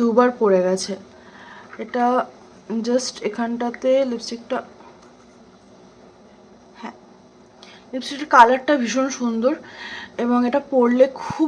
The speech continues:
ভালো লাগে, কিন্তু আমার হাত থেকে পড়ে গেছিলো দুবার। তো হ্যাঁ, এটা আমি দেখলাম যে এটার পুরো ওখান থেকে ভেঙে গেছে, আমার দেখে খুব খারাপ লাগছে, but লিপস্টিকটা খুব সুন্দর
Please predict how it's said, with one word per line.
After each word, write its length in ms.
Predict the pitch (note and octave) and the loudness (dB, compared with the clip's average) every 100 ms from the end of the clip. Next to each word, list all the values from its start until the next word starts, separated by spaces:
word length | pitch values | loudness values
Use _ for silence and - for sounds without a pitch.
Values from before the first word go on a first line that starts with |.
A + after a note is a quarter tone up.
| A#3 | 2
ভালো 180 | C#4 A#3+ A#3+ | 2 4 6
লাগে, 220 | A3+ A3 D#4+ - - - - | 4 2 -4 -6 -20 -20 -12
কিন্তু 160 | A#3+ A#3+ | -2 2
আমার 120 | B3 B3 | 2 2
হাত 140 | B3 - C4 | 2 2 0
থেকে 140 | C4+ C4+ | 0 2
পড়ে 180 | B3 A#3 B3+ | 2 2 2
গেছিলো 380 | B3+ B3+ C4+ C4+ B3 | 2 0 0 0 0
দুবার। 300 | B3 B3+ B3+ B3+ | 0 2 0 0
তো 60 | B3+ B3 | 0 0
হ্যাঁ, 180 | A#3 A3 G#3 | -2 -4 -4
এটা 100 | A3 | -4
আমি 100 | A3+ A3 | -4 -2
দেখলাম 260 | G#3 G#3+ A3+ A3 | -2 -2 -4 -4
যে 60 | G#3+ | -4
এটার 220 | G#3 G#3 G#3 G#3 - - - - - | -2 -2 -4 -10 -18 -18 -20 -16 -6
পুরো 240 | A#3 A#3 A#3 A#3 | -2 2 4 4
ওখান 180 | A3+ A3 | 2 -4
থেকে 120 | G#3 A3 A3 | -2 -2 -2
ভেঙে 240 | G#3+ G#3 G#3 | 0 2 2
গেছে, 340 | G#3 - A#3+ A#3+ - - - - - - - | 0 -2 -4 -4 -6 -18 -18 -18 -20 -14 -6
আমার 160 | G3+ G3+ | -4 -2
দেখে 200 | G3 G3+ A#3 | 0 0 2
খুব 120 | B3+ B3+ - | 2 2 2
খারাপ 260 | B3 A#3+ C4 | 4 4 6
লাগছে, 380 | A#3+ A#3 A3+ C4+ C4+ B3 | 4 4 0 2 2 4
but 240 | B3 B3 - - - - - - B3 | 2 0 -8 -18 -16 -16 -16 -6 -2
লিপস্টিকটা 400 | B3+ - C4+ C4 B3+ | -2 -2 -2 -2 -2
খুব 100 | A3 - | -8 -8
সুন্দর 280 | G3+ G3 | -8 -6